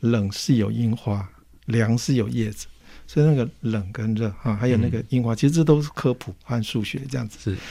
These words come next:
Speaker 1: 啊，还有一个问题想请教教授，您写了一本书，就是德艺的一年嘛，
Speaker 2: 嗯。
Speaker 1: 哈。
Speaker 2: 是。
Speaker 1: 那你去德国的这个，去，去求学的这几年，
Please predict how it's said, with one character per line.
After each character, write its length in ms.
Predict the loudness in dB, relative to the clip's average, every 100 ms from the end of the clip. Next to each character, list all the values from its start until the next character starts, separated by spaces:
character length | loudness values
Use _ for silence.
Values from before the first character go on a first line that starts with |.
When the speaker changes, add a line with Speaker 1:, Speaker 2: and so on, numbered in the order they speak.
| -10
Speaker 1:
啊， 100 | 2
还 100 | 6
有 60 | 6
一 20 |
个 100 | 6
问 120 | 4 2
题 120 | 0
想 340 | -4 -6 -6
请 180 | -4 -4
教 100 | -2
教 140 | -4 -6
授， 160 | -6 -8 -10 2
您 100 | 2
写 160 | 4
了 100 | 2
一 60 | 0
本 160 | -4 -6
书， 360 | -6 -4 -2
就 140 | -2 0
是 120 | 2 2
德 120 | 2
艺 140 | 2 0
的 100 | 0
一 100 | -2
年 240 | -2 -4 -8
嘛， 100 | -6
Speaker 2:
嗯。 20 |
Speaker 1:
哈。 140 | -2
Speaker 2:
是。 60 | -2 -4 -18 -18 -18 2
Speaker 1:
那 180 | 4 4 0 -20 -12 -4
你 100 | -2
去 180 | 0 -2 -4
德 240 | -2 2 2
国 160 | 2
的 100 | 0
这 140 | -2 -4
个， 200 | -4 -6
去， 200 | -6 -6
去 300 | -2 0 0
求 200 | 0 -2
学 140 | 0 0
的 100 | 2
这 140 | 0
几 140 | 0
年， 260 | -4 -4